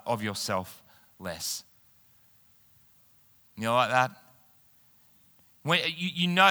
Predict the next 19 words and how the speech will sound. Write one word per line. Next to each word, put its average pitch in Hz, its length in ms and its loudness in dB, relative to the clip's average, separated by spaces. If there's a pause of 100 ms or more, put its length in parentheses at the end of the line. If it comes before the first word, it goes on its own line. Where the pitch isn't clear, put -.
and, 160 200 4
and 160 100 0
C 196 160 2
S 180 140 0
Lewis 170 180 -2
goes 156 240 2
on 147 140 -2
to 139 60 -6
say, 139 480 4
he, 131 180 -4
he 143 260 -4
go-, 147 180 2
describes 151 760 0
this. 131 180 -4
He 139 100 -2
says 143 300 -2
that 143 100 -4
when 156 160 -4
you, 151 120 -6